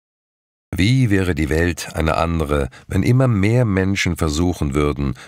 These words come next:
solche altruistischen Ziele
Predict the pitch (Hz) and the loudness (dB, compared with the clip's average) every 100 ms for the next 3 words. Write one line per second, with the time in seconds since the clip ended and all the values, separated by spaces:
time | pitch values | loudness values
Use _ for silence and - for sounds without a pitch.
0 | - 78 76 82 98 90 85 71 - _ | -10 -4 0 0 0 -2 -2 -4 -12 _
1 | 80 80 - 85 120 - - 73 82 71 | -4 -2 -2 0 0 -2 -4 -2 -2 -2
2 | - 64 64 62 | -2 -2 -2 -4